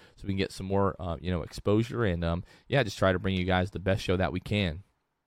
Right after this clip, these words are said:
All right, Luke, we're gonna talk about the Lakers. So, again, Lakers, that game's still going on. There's a minute thirty left. Lakers are down by six, so they're probably going to lose this game, uh, to the Thunder, which is gonna leave them two and three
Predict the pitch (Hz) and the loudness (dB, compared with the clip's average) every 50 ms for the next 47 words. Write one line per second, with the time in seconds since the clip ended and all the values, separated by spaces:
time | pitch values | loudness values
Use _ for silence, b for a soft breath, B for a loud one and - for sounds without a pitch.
0 | _ _ _ _ _ _ _ _ _ _ - b b b b b b - 131 147 | _ _ _ _ _ _ _ _ _ _ -20 b b b b b b 4 4 6
1 | 101 131 147 143 - - 139 233 247 196 143 - - 139 139 147 - - - 117 | 6 4 2 2 0 -2 0 2 2 2 2 2 4 4 4 4 2 0 0 4
2 | 113 110 101 - 90 85 82 90 95 - - - - - - - - - 95 92 | 4 4 4 4 0 -2 0 0 0 -2 -4 -10 -12 -12 -14 -8 -2 2 2 2
3 | 90 - b b b b b - 117 110 110 101 98 95 113 - - - 117 127 | 2 0 b b b b b -2 0 2 2 2 0 -2 -6 -6 0 2 2 2
4 | - 131 127 120 113 110 110 104 - 104 107 107 107 - - 113 104 98 104 98 | 4 2 2 2 4 4 2 2 2 0 -2 -2 -2 0 0 0 0 2 0 0
5 | 98 98 95 98 101 101 95 90 - 87 90 104 120 123 - - - - 113 113 | 2 2 2 2 2 0 -2 -2 -2 -2 0 0 0 0 -2 -2 2 4 4 4
6 | 110 107 104 104 104 104 - - - b b b b b b b - 131 151 147 | 4 4 4 4 4 4 2 -2 -12 b b b b b b b 2 2 4 4
7 | 139 131 120 110 104 104 107 101 101 95 92 90 90 - - - 113 - - - | 2 2 2 2 2 2 2 2 2 4 4 2 2 0 -2 -2 -2 -2 -2 -2
8 | - - 95 92 92 - b b b b b - 123 113 - - 147 135 123 117 | -2 0 2 2 0 -2 b b b b b 0 2 2 2 4 6 6 6 6
9 | 110 104 98 107 104 98 90 85 90 95 95 95 95 - 90 90 - - - 98 | 2 0 0 0 0 0 0 0 0 0 0 0 0 -2 -4 -4 -4 -4 -4 -2
10 | 92 90 90 85 78 - - - 85 85 82 - - 98 87 90 - - 107 101 | -2 -2 -2 -4 -6 -8 -6 -2 -2 -2 0 -2 -2 -2 -2 -2 -2 0 0 0
11 | 101 95 98 98 - b b b b - 98 - 101 107 - 117 107 95 92 101 | 2 2 2 2 0 b b b b -6 -6 -4 -4 -4 -2 -2 0 0 0 0
12 | 107 101 92 101 101 92 90 - - - - - 156 156 160 156 - - 110 104 | 0 0 0 0 0 0 -2 -4 -8 -12 -6 0 2 2 2 2 2 0 -2 -2
13 | 98 90 - - 98 104 110 113 113 107 | -2 -4 -6 -8 -4 0 2 2 2 2